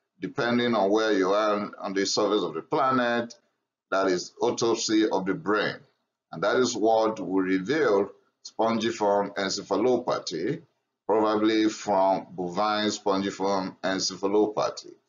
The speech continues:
And when that is done, it is definitive.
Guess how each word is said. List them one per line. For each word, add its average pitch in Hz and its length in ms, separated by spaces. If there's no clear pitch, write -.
And 85 280
when 120 220
that 117 160
is 101 160
done, 87 560
it 92 100
is 92 160
definitive. 98 840